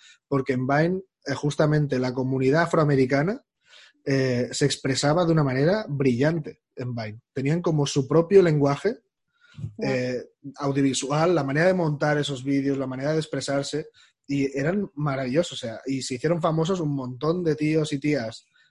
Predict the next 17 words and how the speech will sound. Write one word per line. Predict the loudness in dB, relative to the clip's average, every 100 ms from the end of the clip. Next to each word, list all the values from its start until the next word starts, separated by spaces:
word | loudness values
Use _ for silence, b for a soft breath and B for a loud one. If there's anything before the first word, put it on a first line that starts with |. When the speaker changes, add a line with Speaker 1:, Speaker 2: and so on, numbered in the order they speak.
| _ -16
Speaker 1:
eh, | -12 -12
afroamericanos, | -14 -16 -14 -10 -4 -2 -2 -4
que | -4
normalmente | -2 0 0 2 4
eran, | 2 0 -12 -20 _ _
digo | -6 -4
afroamericanos | 0 0 2 0 0
porque | -4 -4
eran, | -4 -6 _ -20 -20 _
eh, | -10 -4
negros | -2 0 -2
de | -4
América, | -4 -4 -6 -12
o |
sea, | -12
no | -10 -8
porque, | -8 -8 -10